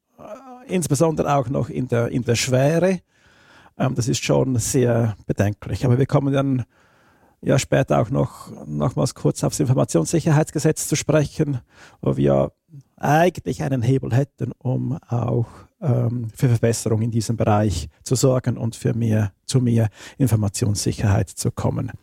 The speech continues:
Aber was wir eigentlich noch, ähm, in diesem ersten Teil sprechen möchten, ist ja das Thema Ethical Hacking. Und hier, hierzu hat es, ähm, zwei Veröffentlichungen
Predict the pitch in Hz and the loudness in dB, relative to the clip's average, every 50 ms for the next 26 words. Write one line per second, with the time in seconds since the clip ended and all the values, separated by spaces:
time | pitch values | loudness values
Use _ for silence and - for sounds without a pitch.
0 | - - - - - - 160 139 170 180 - - 175 165 160 - 165 190 214 - | -6 -6 -4 -2 2 2 4 4 4 2 2 2 0 0 2 2 2 0 0 0
1 | 214 - - 190 170 - 170 165 175 185 - - - - _ _ _ _ - 143 | -2 -4 -4 -4 -4 -2 0 0 0 0 -2 -4 -12 -20 _ _ _ _ -2 -2
2 | 147 147 147 143 143 139 151 151 131 135 143 139 139 139 147 - 165 165 - - | -2 -2 -2 -4 -4 -2 -2 -4 -2 -2 -2 -2 -2 -2 -2 0 0 0 0 -2
3 | 151 - - 156 98 - - - 185 170 - - 135 139 139 139 - - - 131 | -6 -4 -2 0 0 0 0 0 0 0 0 0 0 0 0 0 -2 -2 -4 -4
4 | - - - 131 120 - - - - 135 131 - - - 143 135 127 127 131 117 | -4 -2 -2 -2 -2 -2 -2 0 0 0 -2 -2 0 0 2 2 2 2 0 0
5 | 101 - _ _ _ _ - - _ - 151 147 131 - 131 - - 135 120 185 | -2 -4 _ _ _ _ -20 -16 _ 0 0 0 2 0 -4 -2 0 0 2 0
6 | 208 - - - 254 294 - _ _ _ _ _ - - - - - - - - | 0 -2 -2 -2 -2 -2 -4 _ _ _ _ _ -20 -20 -20 -20 -18 -16 -16 -16
7 | - - - 135 117 160 160 156 147 - _ - 165 175 - - - 135 120 117 | -8 -4 -2 2 2 2 2 2 0 -4 _ 0 2 2 2 2 0 0 0 0
8 | - - 143 - - - _ - 117 107 104 - - - - 117 123 165 - - | -2 -4 -6 -6 -6 -4 _ 0 0 0 0 -2 -4 -4 0 2 2 2 2 2
9 | - 185 180 - - 185 - - 185 170 - - 180 175 175 175 175 170 175 175 | 2 2 0 0 -2 -8 -4 -2 -2 0 2 0 0 0 2 0 0 0 0 -2
10 | 180 | -2